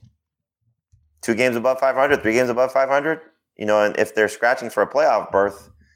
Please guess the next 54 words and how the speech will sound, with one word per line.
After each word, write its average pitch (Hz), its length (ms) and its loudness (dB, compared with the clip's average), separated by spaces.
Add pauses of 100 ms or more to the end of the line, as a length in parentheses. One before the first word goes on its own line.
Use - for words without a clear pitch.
(300)
and 90 160 -6
Jordan 113 280 0
Love 113 160 0
is 95 80 -6
not 107 160 0
making 104 240 -2
mistakes, 113 340 -2
I 85 80 0
can't 107 160 -2
imagine 101 320 0
Matt 95 160 0
LaFleur 95 240 -2
is 107 60 -4
gonna 95 160 -4
say, 90 400 0 (400)
"All 87 80 2
right, 98 160 0
here, 104 380 -2 (120)
go 98 220 0
throw 104 180 -2
the 104 60 0
ball 95 180 -2
ten 101 160 -2
more 95 140 -2
times." 127 340 -4 (540)
But 90 120 0
if 101 100 0
their 90 100 -2
defense 98 340 -2
stinks 147 260 -4
and 104 80 -2
they 98 60 -2
can't 90 180 0
run 139 140 0
the 147 60 0
ball, 92 200 0
then 101 120 0
obviously 151 280 -2
they 92 60 2
have 78 140 0
to 78 80 -12
do 76 140 -4
a 73 40 -2
lot, - 340 -2 (100)
a 69 60 -2
lot 67 240 -2
more 73 180 0
on, 69 160 -4 (120)
put 90 100 -4
a - 20 0
lot 80 120 0
more 65 120 -4
on 64 100 -6
him. 62 60 -14